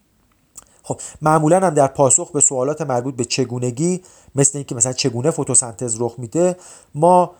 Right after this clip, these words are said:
سیستم ها رو میان به اجزای تشکیل دهنده اونا تجزیه می‌کنیم و کارکرد اجزا رو مشخص می‌کنیم. اه، این کار رو هم می‌شه در سطوح مختلفی انجام داد. مثلاً وقتی می‌پرسیم که، اه،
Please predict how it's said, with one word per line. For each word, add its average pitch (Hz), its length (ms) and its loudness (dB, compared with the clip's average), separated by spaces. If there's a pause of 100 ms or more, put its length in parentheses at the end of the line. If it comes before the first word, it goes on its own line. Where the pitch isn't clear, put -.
(160)
سیستم 143 420 2
ها 139 140 -4
رو 160 80 -2
میان 156 260 -4
به 143 160 -4
اجزای 127 320 0
تشکیل 123 380 -6
دهنده 120 320 -2
اونا 117 200 -4
تجزیه 123 440 0
می‌کنیم 151 380 -2 (360)
و 135 100 4
کارکرد 156 540 2
اجزا 131 400 4
رو 151 360 4
مشخص 117 500 0
می‌کنیم. 101 300 -16 (560)
اه، 135 260 2 (400)
این 170 160 -2
کار 160 220 4
رو 156 80 4
هم 147 120 2
می‌شه 151 180 -4
در 135 160 4
سطوح 135 540 -2
مختلفی 131 540 -2
انجام 101 320 -4
داد. 104 180 -4
مثلاً 127 340 2 (380)
وقتی 135 220 0
می‌پرسیم 135 440 -2
که، 131 260 0 (440)
اه، 123 180 0